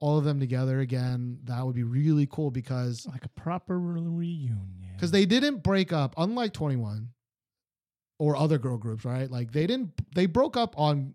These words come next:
Speaker 1: I felt, good terms.
Speaker 2: On their terms,
Speaker 1: Yeah, on
Speaker 2: right.
Speaker 1: their terms. And so I kinda wish that, that they could get together, I guess, for one last time, and that didn't happen, so I was a little sad as a fan.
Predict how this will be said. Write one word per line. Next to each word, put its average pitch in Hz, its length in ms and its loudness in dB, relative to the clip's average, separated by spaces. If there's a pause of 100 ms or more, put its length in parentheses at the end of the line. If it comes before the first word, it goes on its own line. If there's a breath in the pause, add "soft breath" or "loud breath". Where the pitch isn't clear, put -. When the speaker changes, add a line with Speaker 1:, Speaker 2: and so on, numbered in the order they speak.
(120)
Speaker 1:
I 139 100 -2
felt, 160 460 -2
good 143 180 0
terms. 104 220 -8
Speaker 2:
On 147 260 0
their 151 240 4
terms, 113 480 -8
Speaker 1:
Yeah, 120 100 2
on 127 100 2
Speaker 2:
right. 147 60 2
Speaker 1:
their 143 200 4
terms. 120 500 -10 (880)
And 147 180 4
so 147 640 4 (800)
I 143 100 0
kinda 185 260 2
wish 143 460 2
that, 143 220 -6 (240)
that 131 140 -2
they 135 100 0
could 123 160 -6
get 131 200 -6
together, 127 400 -4
I 135 80 -4
guess, 143 260 -6
for 131 120 -8
one 135 160 -6
last 135 260 -6
time, 139 280 -2
and 123 80 -2
that 120 120 -2
didn't 127 160 -4
happen, 143 280 -6
so 143 100 -8
I 143 60 -4
was 147 100 -6
a 147 40 -8
little 151 120 -6
sad 160 320 -8
as 147 280 -8
a 151 40 -12
fan. 180 380 -10